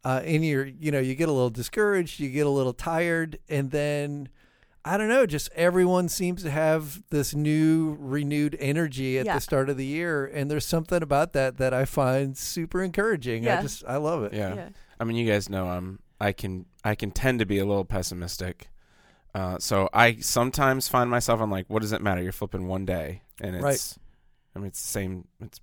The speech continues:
Speaker 3: kinda the
Speaker 1: It's
Speaker 3: same.
Speaker 1: just like yesterday.
Speaker 3: However, I think as
Speaker 1: Yeah.
Speaker 3: I'm getting older, I
Speaker 1: Uh-huh.
Speaker 3: am falling into that. I just,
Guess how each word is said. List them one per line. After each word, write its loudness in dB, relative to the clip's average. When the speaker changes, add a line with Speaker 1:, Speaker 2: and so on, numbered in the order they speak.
Speaker 3:
kinda -6
the -6
Speaker 1:
It's -
Speaker 3:
same. -2
Speaker 1:
just 2
like 2
yesterday. -4
Speaker 3:
However, 2
I 6
think -2
as 4
Speaker 1:
Yeah. 4
Speaker 3:
I'm 0
getting -2
older, 2
I 4
Speaker 1:
Uh-huh. 4
Speaker 3:
am -2
falling 2
into -6
that. -2
I 2
just, -4